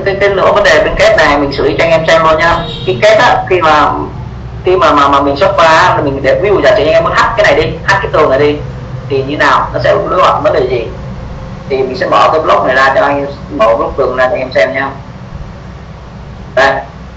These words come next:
Thì trong block tường này mà anh em để ý này, nó sẽ có hai thành phần. Một á, là đường line, hai á, là polymesh face nha. Mình sẽ, ờ, face này thì mình hack không có được đâu nha, mình hack nó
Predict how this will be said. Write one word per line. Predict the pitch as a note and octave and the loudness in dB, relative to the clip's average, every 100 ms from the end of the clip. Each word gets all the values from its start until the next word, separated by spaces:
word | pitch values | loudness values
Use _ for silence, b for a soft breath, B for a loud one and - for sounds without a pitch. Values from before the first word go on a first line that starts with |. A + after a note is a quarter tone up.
| - - - D#3 | -18 -16 -8 -2
Thì | D3 D3+ | 0 2
trong | D#3+ | 4
block | G3+ - | 4 2
tường | F#3+ | 2
này | C3+ C3 | 2 2
mà | C3 | 0
anh | - | 0
em | D3+ | 0
để | B2+ | 2
ý | C3 | 0
này, | C3+ C3 - - - | 2 0 -2 -8 -6
nó | D3+ D3+ - - | 0 2 4 2
sẽ | G#3+ | 2
có | G3 - | 2 2
hai | - | 2
thành | - - | 0 2
phần. | C#3 - - - - - - - - - - - - C#3+ | 2 2 -4 -12 -16 -14 -12 -12 -10 -12 -12 -16 -10 0
Một | C3+ C3+ | 2 4
á, | F#3+ F#3+ F#3+ - - - - - | 4 2 -2 -8 -12 -12 -8 0
là | C4+ | 0
đường | C4+ | 2
line, | C#4 D4+ - - - - - - | 4 4 4 0 -6 -16 -18 -10
hai | - E3 E3 E3+ | 0 2 4 4
á, | D#3 C#3+ | 2 0
là | C3+ B2+ A#2 - - - - | 0 2 2 -2 -8 -10 -2
polymesh | D#3+ E3 E3+ G3+ - | 0 0 0 0 2
face | E4 D#3+ | 2 2
nha. | D#3+ D#3+ D4+ - - - - - - - - - - | 2 0 0 -6 -16 -18 -18 -18 -18 -16 -16 -18 -14
Mình | C3 | -4
sẽ, | D#3 E3+ E3 | 0 2 2
ờ, | D#3+ D#3 D3+ D3 C#3+ - - - - - - - - - - - - - - - - - - - - - - - - - - - - - - - - - - - - - - - - - - - - - - - - - - - | 0 0 -2 -4 -6 -10 -14 -16 -16 -16 -18 -18 -16 -16 -16 -14 -14 -14 -14 -14 -12 -12 -12 -12 -14 -14 -16 -16 -16 -16 -18 -16 -18 -18 -18 -18 -18 -16 -16 -16 -16 -16 -14 -14 -12 -16 -16 -18 -18 -18 -18 -18 -18 -18 -8 -4
face | - F3+ | 0 2
này | E3+ D3 D3+ | 2 2 0
thì | |
mình | D3 D3 | 0 0
hack | - | 2
không | F#3+ | 2
có | F#3+ | 2
được | - G#3 | 2 2
đâu | A3 | 2
nha, | A3 G#3 C#3 | 2 0 -2
mình | C3+ | 0
hack | G3+ | 0
nó | - | 2